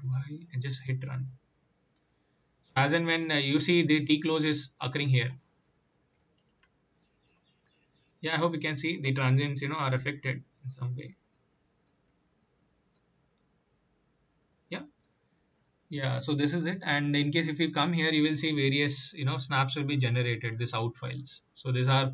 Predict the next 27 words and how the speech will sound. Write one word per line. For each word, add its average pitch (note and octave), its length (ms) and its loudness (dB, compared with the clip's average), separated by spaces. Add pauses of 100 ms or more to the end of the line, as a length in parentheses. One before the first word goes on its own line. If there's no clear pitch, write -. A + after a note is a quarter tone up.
pertaining C#3 440 0
to D3 120 0
one C3 260 4
value C3 280 4
at A#2+ 160 0
a - 40 -6
time. A#2 280 -6
Yeah. C#3+ 120 -6 (1200)
So D#3+ 100 -8
similarly, F3+ 420 4
one E3 200 2
can F3 160 0
use D#3+ 280 2
this. D3+ 280 0
So C#3+ 180 -4
we C#3+ 120 0
had D3 280 0
eleven C3+ 420 2
runs. D3+ 280 -4
So C#3+ 160 -4
you C#3 260 -4
will C3+ 100 2
see C3 380 0 (260)
this C3 200 -4
files C3 320 0
got C3 180 2
generated. C3 600 0